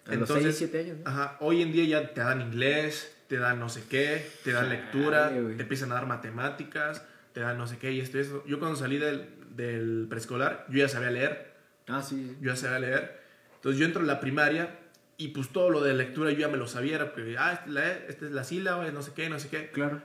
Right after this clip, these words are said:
Speaker 2: Porque mi papá era maestro y siempre me interesó y les interesó también es que yo aprendiera tantito,
Speaker 1: Claro.
Speaker 2: tantito más, ¿no? Entonces, primero y segundo año de primaria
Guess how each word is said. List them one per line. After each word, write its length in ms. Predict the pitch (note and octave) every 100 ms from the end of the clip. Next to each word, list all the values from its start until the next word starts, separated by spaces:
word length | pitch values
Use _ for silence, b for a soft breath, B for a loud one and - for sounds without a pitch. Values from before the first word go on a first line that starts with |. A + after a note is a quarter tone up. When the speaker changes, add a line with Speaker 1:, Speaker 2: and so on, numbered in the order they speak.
| -
Speaker 2:
Porque 220 | E3+ F3
mi 80 | E3
papá 260 | D3+ D3 D#3+
era 140 | E3
maestro 420 | D#3 D#3 E3 D#3+
y 60 | C#3
siempre 260 | D3+ D#3
me 80 | C#3+
interesó 600 | A#2+ B2 A#2+ A#2 D3+ E3
y 100 | C#3
les 220 | B2 B2
interesó 340 | B2 A#2+ A#2+ C3+
también 240 | C3+ C3+
es 100 | C3+
que 60 | -
yo 80 | G2
aprendiera 320 | B2+ B2 B2
tantito, 320 | A2+ A2 A#2+
Speaker 1:
Claro. 200 | A#2 A2
Speaker 2:
tantito 300 | A#2 A#2 D#3
más, 220 | E3+ G3+ C3
¿no? 140 | F#3+ - B B B B B B B B _ -
Entonces, 680 | C#3 C#3+ E3+ E3+ E3+ D#3 - -
primero 300 | D#3 E3 A3+
y 40 |
segundo 500 | A3+ F#3 G3 G#3 G3
año 200 | E3+ G3
de 80 | F3+
primaria 760 | C3+ C3 B2 D3+ G3 G3 -